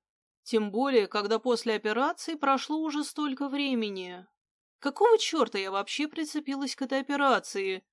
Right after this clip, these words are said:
С досадой думала я, сваливая все на непослушный инстинкт, который своим неожиданным пробуждением увел меня, кажется, еще дальше от цели, к которой я и раньше была не особенно близка.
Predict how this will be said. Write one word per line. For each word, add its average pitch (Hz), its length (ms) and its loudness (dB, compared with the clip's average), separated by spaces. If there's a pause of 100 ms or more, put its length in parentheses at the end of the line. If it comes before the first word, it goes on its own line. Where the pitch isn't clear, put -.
(140)
С 208 100 -8
досадой 214 480 0
думала 208 360 -2
я, 311 220 0
сваливая 262 540 2
все 311 280 -6
на 294 100 -4
непослушный 269 760 -4
инстинкт, 254 600 -2
который 220 340 -2
своим 226 420 -4
неожиданным 214 540 -2
пробуждением 302 680 0
увел 233 340 2
меня, 320 220 -4
кажется, 294 420 -4
еще 277 240 -4
дальше 294 380 -2
от 302 120 -2
цели, 226 500 -2
к - 80 -18
которой 220 380 -2
я 285 180 0
и 269 140 2
раньше 240 460 -2
была 226 280 0
не 240 120 2
особенно 233 500 -2
близка. 226 600 2